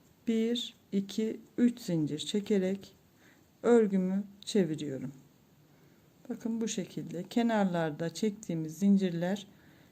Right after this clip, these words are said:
kenarın düzgün durmasını, modelimizin kaymasını engelliyor. Bu şekilde yaparak istediğiniz boyutta başlayabilirsiniz. Kaç zincir başlayacağınızı hesaplayabilmek için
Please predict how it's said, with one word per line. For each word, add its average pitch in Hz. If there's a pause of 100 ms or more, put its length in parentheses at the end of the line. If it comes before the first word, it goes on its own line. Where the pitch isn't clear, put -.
(180)
kenarın 190
düzgün 196
durmasını, 156
modelimizin 190
kaymasını 175
engelliyor. 156 (1300)
Bu 320
şekilde 160
yaparak 196 (160)
istediğiniz 202
boyutta 147
başlayabilirsiniz. 220 (1500)
Kaç 277
zincir 165
başlayacağınızı 170
hesaplayabilmek 196
için 170